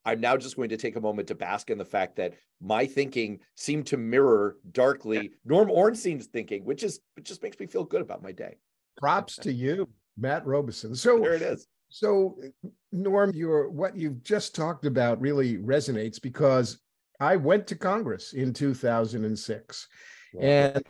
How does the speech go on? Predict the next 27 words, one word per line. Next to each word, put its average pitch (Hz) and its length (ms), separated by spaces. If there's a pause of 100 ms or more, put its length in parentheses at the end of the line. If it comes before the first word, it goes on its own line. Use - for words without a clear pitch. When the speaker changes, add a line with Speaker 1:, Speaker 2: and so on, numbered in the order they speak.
Speaker 2:
I 147 80
campaigned 170 880 (100)
on 131 840
what 131 200
Hastert 123 680 (320)
had 127 300
done 117 540 (120)
with 139 300
that 120 280
vote 117 420 (320)
and 127 280
with 120 140
Medicare. 117 540
And, 113 160
and 120 280
by 131 200
the 120 100
way, 127 240
the 117 120
key 139 280
Republican 127 800
who 123 360 (120)
turned 170 420
it 131 280
towards 143 640
the 120 240
inability 151 880